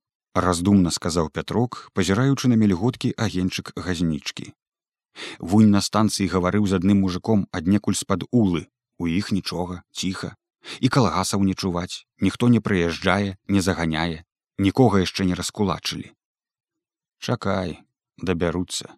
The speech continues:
У глушы, можа, жывуць. За балотам дзе? Можа, і за балотам. А ў нас? А ў нас, во,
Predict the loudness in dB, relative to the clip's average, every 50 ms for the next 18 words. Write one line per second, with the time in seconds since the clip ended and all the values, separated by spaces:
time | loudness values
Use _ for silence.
0 | _ _ _ _ _ _ _ _ _ -20 -20 _ _ 6 6 6 6 6 2 2
1 | 2 2 2 2 4 4 4 2 2 -2 -2 -2 -2 -2 -4 -6 -8 -10 -12 -14
2 | -16 _ _ _ _ _ _ _ _ _ -2 0 0 0 0 -2 -2 -2 -2 -2
3 | -2 -2 -2 -4 -6 -10 -12 _ _ _ _ _ _ _ _ _ _ _ _ _
4 | _ -18 -14 -10 -8 -4 -2 0 0 0 0 -2 -2 -4 -2 0 0 2 2 2
5 | 2 2 0 0 -4 -8 -8 -10 _ _ _ _ _ _ -2 2 4 6 6 6
6 | 4 2 -2 -4 -8 -10 -14 _ _ _ _ _ _ _ _ _ _ _ _ _
7 | _ 0 0 2 2 2 2 2 2 2 0 2 2 2 2 0